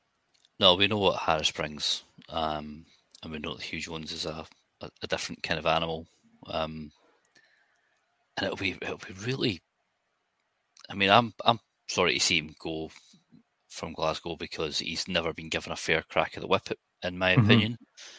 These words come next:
Speaker 1: Um, and if he ends up playing in France D two, if, you know, if he's going to be on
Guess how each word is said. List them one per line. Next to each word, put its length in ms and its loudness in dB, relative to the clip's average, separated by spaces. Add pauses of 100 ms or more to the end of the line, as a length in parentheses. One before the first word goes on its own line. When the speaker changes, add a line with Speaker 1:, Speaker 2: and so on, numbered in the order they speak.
(360)
Speaker 1:
Um, 440 4
and 140 -2
if 120 -4
he 80 4
ends 180 2
up 140 0
playing 220 -4
in 240 -10 (320)
France 440 -2
D 160 -8
two, 340 0
if, 200 -6 (180)
you 80 -12
know, 100 -10
if 140 -16
he's 160 -14
going 160 -10
to 160 -16
be 160 -2
on 280 -4